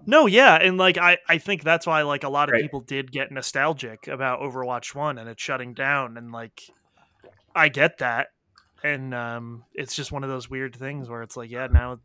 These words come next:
Speaker 1: th-, it is still technically the same game,
Speaker 2: Right.
Speaker 1: but, like, without, th-, uh, yeah, they, it's like the systems around it have changed a lot. It's just, uh, it's an interesting thing.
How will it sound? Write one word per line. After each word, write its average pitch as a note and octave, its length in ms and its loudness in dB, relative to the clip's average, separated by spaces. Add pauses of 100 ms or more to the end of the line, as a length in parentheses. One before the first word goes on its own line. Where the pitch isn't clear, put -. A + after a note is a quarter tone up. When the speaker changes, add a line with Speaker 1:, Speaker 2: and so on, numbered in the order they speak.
(100)
Speaker 1:
th-, A#2+ 140 -10
it C#3 180 -8
is B2+ 160 -10
still C#3 420 -8
technically A#2 920 -12 (720)
the C3+ 120 -8
same A#2 460 -10
game, A2+ 320 -12
Speaker 2:
Right. G#2 560 2
Speaker 1:
but, A#2+ 240 -10
like, B2 340 -14
without, A#2+ 560 -8 (680)
th-, - 220 -12
uh, - 40 -10 (120)
yeah, B2 400 -10
they, C3 140 -10
it's B2 200 -12
like A#2 160 -14 (1040)
the D3+ 80 -10
systems D#3 380 -6
around B2+ 440 -6
it A2+ 160 -14
have B2+ 120 -18
changed A2+ 380 -14
a A2 60 -16
lot. A2+ 360 -12 (280)
It's A2+ 260 -18
just, - 220 -20
uh, C3 60 -20 (140)
it's - 160 -20
an C3+ 120 -20
interesting C#3 500 -20
thing. - 160 -10